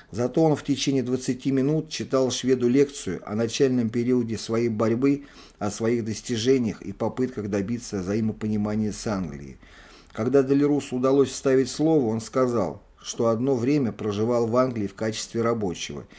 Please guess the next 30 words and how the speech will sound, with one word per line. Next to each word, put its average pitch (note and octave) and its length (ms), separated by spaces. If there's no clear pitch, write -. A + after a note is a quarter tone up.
и A2+ 100
Гитлер B2+ 340
принялся B2 580
расспрашивать A2+ 680
его F#2+ 300
об F#2+ 180
этом F#2 180
странном G2 580
острове F#2+ 560
и A2 60
странных B2+ 560
людях, A2 420
которые A2 520
его G#2+ 300
населяют, A2 680
и G#2+ 80
которых A#2+ 400
он A2 140
тщетно C3 520
пытается A#2 540
понять. A#2 540
Последовал C3+ 600
длинный B2 400
и D2+ 100
обстоятельный A#2+ 640
доклад B2 640
о G#2 100
мощи A#2+ 400
немецкой G#2+ 500
армии, A2 500